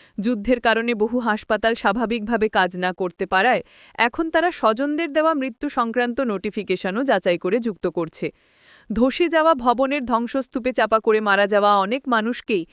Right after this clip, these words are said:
এ কারণে তালিকাভুক্ত করা যায় না। ম্যাক্স প্ল্যাঙ্ক দলটি এসব সীমাবদ্ধতা বিবেচনায় নিয়ে লিঙ্গ ও বয়স ভিত্তিক বিস্তারিত মৃত্যুহারও হিসেব করেছে।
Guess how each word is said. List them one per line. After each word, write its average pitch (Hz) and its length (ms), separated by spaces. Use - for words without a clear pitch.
এ 226 100
কারণে 190 380
তালিকাভুক্ত 180 680
করা 202 340
যায় 196 280
না। 143 140
ম্যাক্স 233 280
প্ল্যাঙ্ক 302 300
দলটি 247 360
এসব 269 260
সীমাবদ্ধতা 254 760
বিবেচনায় 208 560
নিয়ে 220 260
লিঙ্গ 269 360
ও 285 120
বয়স 220 380
ভিত্তিক 233 480
বিস্তারিত 262 540
মৃত্যুহারও 214 640
হিসেব 247 440
করেছে। 160 360